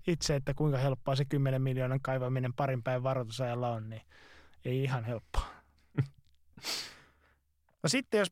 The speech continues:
katsotaan näitä tämmöisiä niin sanottuja tosi ketkuja sopimustarjouksia,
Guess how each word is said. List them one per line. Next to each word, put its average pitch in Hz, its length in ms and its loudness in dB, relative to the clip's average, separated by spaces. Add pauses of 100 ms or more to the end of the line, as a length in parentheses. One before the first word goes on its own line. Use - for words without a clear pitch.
(180)
katsotaan 190 420 2
näitä 175 220 2
tämmöisiä 165 440 2 (300)
niin 160 100 4
sanottuja 151 240 2 (100)
tosi 220 280 4 (100)
ketkuja 165 540 2
sopimustarjouksia, 147 1160 2